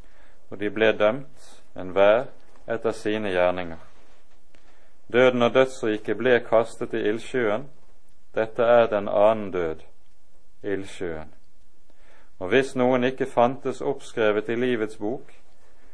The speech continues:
da ble han kastet i ildsjøen. Så hører vi altså at i vers syv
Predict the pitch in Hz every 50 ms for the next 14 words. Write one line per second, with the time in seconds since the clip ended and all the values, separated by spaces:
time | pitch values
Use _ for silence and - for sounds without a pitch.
0 | - - - - - 113 117 113 113 113 110 107 104 104 101 98 - 110 113 117
1 | - - - - 101 98 98 - - - - - - - - - - 120 113 107
2 | 95 95 95 90 92 90 92 87 - - - 90 80 76 76 - - - - -
3 | - - - - - - - - - - - - - - - - - - - -
4 | - - - - - - - - - - - - - - - - - - - -
5 | - - - - - - - - - 143 131 123 120 127 127 135 135 139 127 120
6 | 120 117 123 127 131 131 123 120 - - 123 120 135 147 - - 120 117 - -
7 | - - - - - - - - - - - - - - - - - - - -
8 | - - - 113 110 104 104 107 107 104 - - 123 117 117 127 143